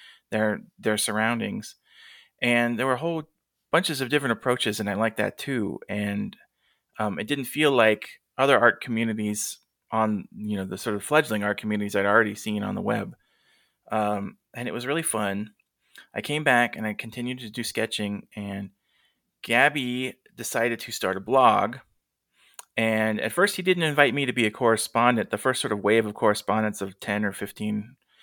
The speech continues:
or so correspondents, I wasn't in that group, although I knew about them and I knew them all from the Flickr group.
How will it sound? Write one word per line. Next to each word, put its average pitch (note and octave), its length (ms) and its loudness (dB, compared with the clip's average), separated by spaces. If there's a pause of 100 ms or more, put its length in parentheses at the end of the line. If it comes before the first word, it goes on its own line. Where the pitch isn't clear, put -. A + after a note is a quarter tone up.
(260)
or G2+ 120 -6
so G#2+ 260 0
correspondents, G#2+ 580 0
I G#2+ 60 2
wasn't B2 320 4
in A#2+ 100 0
that A2 200 0
group, B2+ 400 0 (840)
although A2+ 280 6
I G#2+ 80 6
knew C3 180 2
about G2+ 340 0
them G2 280 -4
and G2+ 120 -6
I G#2 40 -4
knew B2+ 160 0
them G#2 180 0
all G2 140 -6
from G2 220 -8
the G2 120 -10
Flickr G2+ 340 -8
group. G2+ 220 -10